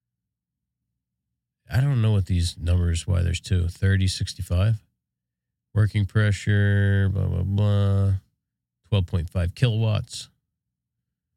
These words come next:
Three phase. I don't know why this is fifty hertz. We, we don't have fifty hertz here. We got sixty hertz.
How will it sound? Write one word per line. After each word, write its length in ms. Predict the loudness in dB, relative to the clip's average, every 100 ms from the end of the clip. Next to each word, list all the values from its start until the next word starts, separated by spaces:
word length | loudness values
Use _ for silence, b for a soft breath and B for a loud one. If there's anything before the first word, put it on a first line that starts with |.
| _ _ _ _ _ _ _
Three 120 | -2 -2
phase. 760 | 0 0 2 2 0 -2 -12 _ _ _ _ _ _ _ _ _ _ _ _
I 20 | _ -4
don't 60 | -2
know 40 |
why 60 | 0
this 140 | -2
is 120 | -4
fifty 300 | -4 -4 -2
hertz. 380 | -4 -6 -6 -14 _ _ _ _ _ _ _ _ _ _ _ _ _ _ _ _ _ _ -6
We, 300 | -2 -2 -2
we 100 | -2
don't 120 | 0 2
have 220 | 0 -2
fifty 360 | -2 -2 -2 -6
hertz 240 | -6 -6
here. 240 | -10 -10 -14 -10
We 80 |
got 140 | -8 -8
sixty 400 | -6 -6 -6 -14
hertz. 340 | -16 -16 -20